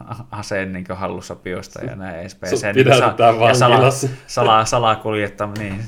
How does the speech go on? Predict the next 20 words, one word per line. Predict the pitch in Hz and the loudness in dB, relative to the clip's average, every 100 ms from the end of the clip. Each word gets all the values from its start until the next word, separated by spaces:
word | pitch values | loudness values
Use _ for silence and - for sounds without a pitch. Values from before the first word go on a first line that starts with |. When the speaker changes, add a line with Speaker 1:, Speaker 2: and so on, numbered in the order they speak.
| 110 | -12
Speaker 1:
laittoman | 117 123 123 110 101 | -4 -4 -4 -10 -8
sala-, | 110 104 87 | -6 -6 -8
aseen | 110 104 | -8 -8
salakuljettamisesta | 101 101 95 95 92 - 92 92 90 92 | -6 -8 -8 -8 -12 -12 -12 -12 -12 -12
niinkö | 90 92 | -10 -8
vankilaan | 95 98 95 85 85 | -6 -6 -8 -10 -8
vielä | 90 80 | -8 -8
ja | - | -10
tälleen | - 87 90 - | -10 -8 -8 -10
edespäin. | - - | -10 -8
Että | 110 - - - - | -6 -8 -12 -20 -18
sai | - 104 101 | -12 -10 -10
vielä | 101 101 | -12 -12
vitusti | 104 104 104 95 | -14 -12 -8 -8
isomman | 98 92 92 92 | -10 -12 -14 -14
tuomion. | 98 95 92 90 | -12 -12 -12 -14
Että | - 82 | -14 -12
en | 127 | -10
tiedä | 127 127 | -6 -6
miten, | 123 123 120 | -6 -6 -4